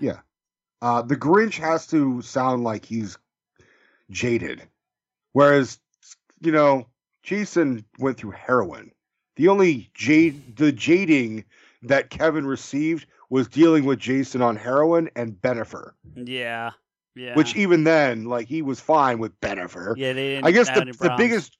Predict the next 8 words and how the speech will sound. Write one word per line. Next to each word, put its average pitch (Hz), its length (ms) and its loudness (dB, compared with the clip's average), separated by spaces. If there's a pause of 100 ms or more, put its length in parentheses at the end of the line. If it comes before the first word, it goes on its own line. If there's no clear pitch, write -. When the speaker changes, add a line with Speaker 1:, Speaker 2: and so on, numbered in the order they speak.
Speaker 1:
the 175 100 2
biggest 196 380 -4
jading 139 680 0
that 113 200 -6
Kevin 131 300 -6
Smith 113 320 -8 (100)
got 101 420 0 (480)
was 117 680 2